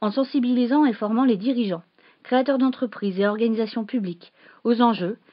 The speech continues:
bénéfices et outils de l'intelligence collective. Enfin, en fondant un réseau de commercialisation collaboratif de ces formations à l'intelligence collective. Nous sommes persuadés que l'intelligence collective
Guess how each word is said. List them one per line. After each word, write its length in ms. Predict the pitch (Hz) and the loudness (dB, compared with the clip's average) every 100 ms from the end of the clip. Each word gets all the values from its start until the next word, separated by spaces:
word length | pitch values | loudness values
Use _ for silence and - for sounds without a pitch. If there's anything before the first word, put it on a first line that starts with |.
| _ | _
bénéfices 580 | 226 233 208 - 233 - | 0 2 0 -4 -8 -6
et 80 | 180 | -4
outils 320 | 190 - 233 | -4 -4 -4
de 80 | 202 | -2
l'intelligence 540 | 175 170 180 175 170 | -2 -4 -8 -8 -10
collective. 500 | - 165 - - 151 139 _ _ _ - - - - | -10 -10 -10 -14 -16 -18 _ _ _ -20 -20 -14 -6
Enfin, 380 | 170 - 165 202 _ - - | -6 -2 -4 -6 _ -20 -10
en 100 | - | -6
fondant 360 | 185 214 202 196 | -4 -2 2 2
un 80 | 185 | 2
réseau 260 | 190 190 | 0 -2
de 80 | 196 | -4
commercialisation 960 | 170 247 226 208 214 185 175 170 - 170 | -2 0 0 -2 -4 -4 -4 -6 -8 -8
collaboratif 880 | - 233 190 175 160 - 180 - - _ _ 175 | -2 0 0 -4 -8 -10 -12 -14 -20 _ _ -8
de 120 | 185 | -6
ces 140 | 180 | -6
formations 540 | 165 165 165 156 - 165 | -6 -6 -6 -10 -8 -6
à 40 | |
l'intelligence 460 | 156 160 160 156 - | -6 -8 -10 -12 -10
collective. 540 | 160 147 - 156 151 _ _ _ - - - - - | -12 -12 -12 -14 -14 _ _ _ -20 -20 -20 -14 -8
Nous 80 | |
sommes 240 | 180 233 247 | 0 2 2
persuadés 560 | 320 - - 254 254 | 0 -2 0 0 0
que 140 | 294 220 | -4 -4
l'intelligence 600 | 190 196 220 214 254 - | -4 -4 -6 -4 -4 -4
collective 600 | 214 185 - - 254 | -4 -4 -6 -6 -4